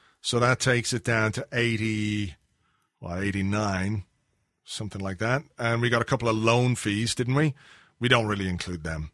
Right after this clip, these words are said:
'cause that's not sales. Um, okay, so mine, yeah, eighty-nine. So that, I was about f-, what, four and a half million off.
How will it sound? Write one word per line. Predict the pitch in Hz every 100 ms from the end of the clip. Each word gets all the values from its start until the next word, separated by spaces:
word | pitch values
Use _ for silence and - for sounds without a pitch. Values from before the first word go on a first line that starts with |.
| _
'cause | 101
that's | 92 87 90
not | 82
sales. | - 80 80 76 - _ _ _ - - _ _
Um, | 92 90 90 90 92 -
okay, | 143 113
so | 101 127
mine, | 135 135 139
yeah, | 143 131 123
eighty-nine. | 139 131 127 139 113 90 -
So | - -
that, | 117 123
I | 127
was | 120
about | 127 127
f-, | - - - - - - -
what, | 120 117
four | 113 - - - - - - 127
and | 127
a |
half | 120 139 127
million | 139 131 120
off. | 165 110 -